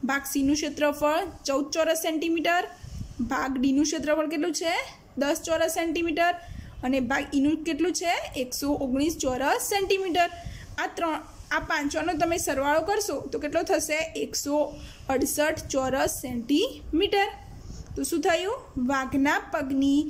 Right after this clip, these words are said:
છાપનું ક્ષેત્રફળ કેટલું મળ્યું? એકસો અડસઠ ચોરસ સેન્ટીમીટર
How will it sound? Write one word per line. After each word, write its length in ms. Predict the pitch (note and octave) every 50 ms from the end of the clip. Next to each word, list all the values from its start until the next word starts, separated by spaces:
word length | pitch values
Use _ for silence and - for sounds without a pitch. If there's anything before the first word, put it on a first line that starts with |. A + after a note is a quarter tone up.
| - - - - - -
છાપનું 400 | - D4+ C#4 - - C#4+ D#4 G4 A4 -
ક્ષેત્રફળ 640 | - C#4+ A#3+ - - C4 C4+ C4+ - C#4 C#4 C4+ C#4
કેટલું 280 | C4+ A#3+ - E4+ F4 F4
મળ્યું? 300 | F4 F4 F4 F#4+ G#4+ G#4+ - D#4 C4
એકસો 320 | A3+ - - - C#4 C#4+ C#4+ D#4 D4+ - C4+ B3
અડસઠ 480 | A#3+ C4 - - C#4 C#4+ D#4 D4+ D4+ -
ચોરસ 380 | C#4+ C4+ B3+ B3 C4 C#4 C#4 - -
સેન્ટીમીટર 760 | B3+ - A#3+ - - C#4 C4 C4+ B3+ G#3 - C4 C#4+ F4+